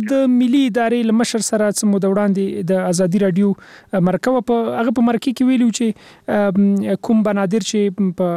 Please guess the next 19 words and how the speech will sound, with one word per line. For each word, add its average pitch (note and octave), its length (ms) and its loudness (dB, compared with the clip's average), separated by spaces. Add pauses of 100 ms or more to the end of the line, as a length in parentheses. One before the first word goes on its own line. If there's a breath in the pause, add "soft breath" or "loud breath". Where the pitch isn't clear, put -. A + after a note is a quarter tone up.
(680)
د F#3 40 0
افغانستان F#3 400 0
د F#3 60 2
نورو، G3+ 300 2
ام، E3+ 520 -4
هیوادونو F3+ 460 2
سره G3+ 220 -2
دي F#3+ 120 -2
او F#3+ 60 2
په F3+ 100 -6
خاص F#3 280 -2
ډول، F3+ 420 -2
ا، E3+ 220 -4
د D#3+ 180 0
ختیځ F#3 580 -2
او، F3 120 -2
ام، E3 760 -6
یا F3+ 140 0
ځینې F3 260 2